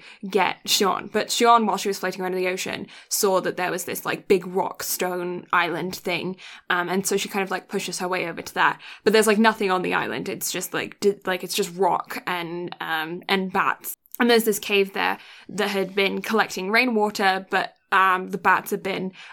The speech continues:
above it and they had been pooing into the water below, so it was, like, completely contaminated. Um, if you know anything about survival, you may know where this is going. Um, <laughs> uh, so she, Homura gets to the island and she finds Shion by basically pole vaulting into the sky so that she could see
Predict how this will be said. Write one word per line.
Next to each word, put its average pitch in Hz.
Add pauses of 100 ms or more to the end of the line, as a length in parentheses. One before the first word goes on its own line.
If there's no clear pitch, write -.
above 202
it 190
and 190
they 190
had 185
been 190
pooing 202
into 190
the 190
water 185
below, 185
so 185
it -
was, 185
like, -
completely 190
contaminated. 190 (500)
Um, 180
if 220
you 220
know 190
anything 190
about 185
survival, 185
you 254
may 233
know 185
where 160
this 190
is 185
going. 196 (420)
Um, 226 (340)
<laughs> 311
uh, 214
so 247
she, 247 (260)
Homura 262
gets 226
to 240
the 226
island 202
and 202
she 214
finds 196
Shion 180
by 185
basically 196
pole 190
vaulting 180
into 175
the 180
sky 180
so 170
that -
she -
could 170
see 175